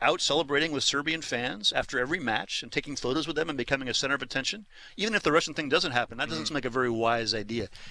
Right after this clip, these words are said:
Speaker 1: And I feel like throughout Novak's career, you know, he claims he's been misunderstood a lot, and he claims that there's been a lot of, um,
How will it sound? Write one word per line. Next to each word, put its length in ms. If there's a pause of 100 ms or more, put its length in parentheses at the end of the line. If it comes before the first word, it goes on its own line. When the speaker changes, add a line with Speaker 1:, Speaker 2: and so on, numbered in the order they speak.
(120)
Speaker 1:
And 120
I 20
feel 160
like 80
throughout 320
Novak's 340
career, 520 (480)
you 80
know, 160 (240)
he 240
claims 360
he's 120
been 260
misunderstood 640
a 40
lot, 380
and 340
he 120 (180)
claims 260
that 60
there's 180
been 120
a 40
lot 220
of, 160
um, 300